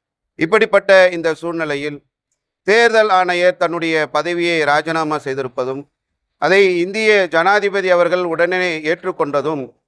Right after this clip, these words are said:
மிகப்பெரிய சந்தேகத்தை எங்களுக்கு ஏற்படுத்தியிருக்கின்றது. ஏற்கனவே இ வி எம் மிஷினில் இருக்கக்கூடிய கோளாறுகள் குறித்து இந்தியா முழுக்க போராட்டம் நடைபெற்று கொண்டிருக்கிறது. வாக்குச்சீட்டு முறை வர வேண்டும் என்ற கோரிக்கை இந்தியாவிலே வலுவாக வைக்கப்பட்டு கொண்டிருக்கக்கூடிய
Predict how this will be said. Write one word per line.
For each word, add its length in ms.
மிகப்பெரிய 800
சந்தேகத்தை 840
எங்களுக்கு 720
ஏற்படுத்தியிருக்கின்றது. 720
ஏற்கனவே 720
இ 320
வி 100
எம் 200
மிஷினில் 460
இருக்கக்கூடிய 580
கோளாறுகள் 540
குறித்து 480
இந்தியா 420
முழுக்க 500
போராட்டம் 520
நடைபெற்று 440
கொண்டிருக்கிறது. 720
வாக்குச்சீட்டு 720
முறை 320
வர 220
வேண்டும் 280
என்ற 240
கோரிக்கை 580
இந்தியாவிலே 500
வலுவாக 560
வைக்கப்பட்டு 500
கொண்டிருக்கக்கூடிய 840